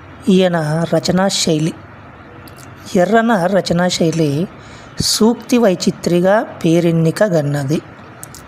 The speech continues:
ఇతని ప్రత్యేకతలు మహాభారతాన్ని ఆంధ్రీకరించిన కవిత్రయంలో ఎర్రన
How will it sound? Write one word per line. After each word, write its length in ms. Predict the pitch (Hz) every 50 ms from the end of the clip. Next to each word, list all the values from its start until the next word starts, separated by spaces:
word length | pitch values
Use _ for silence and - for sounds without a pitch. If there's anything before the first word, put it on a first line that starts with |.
| - - - - - - - -
ఇతని 240 | 165 - 185 175 170
ప్రత్యేకతలు 840 | - - 156 151 - - - 170 175 180 196 180 - 180 160 165 208 - - - - - - - - - - - - - - - - -
మహాభారతాన్ని 1200 | 165 170 165 - 208 226 247 247 - 220 214 214 208 214 208 196 196 190 190 190 175 160 160 170
ఆంధ్రీకరించిన 1000 | 175 165 156 175 175 143 - 202 196 196 - 202 185 185 175 165 - 185 175 170
కవిత్రయంలో 1040 | 160 - - 170 151 165 170 - - 196 180 175 170 165 165 170 165 156 147 139 139 - - - - - - - - -
ఎర్రన 520 | 170 165 156 156 170 170 170 180 220 285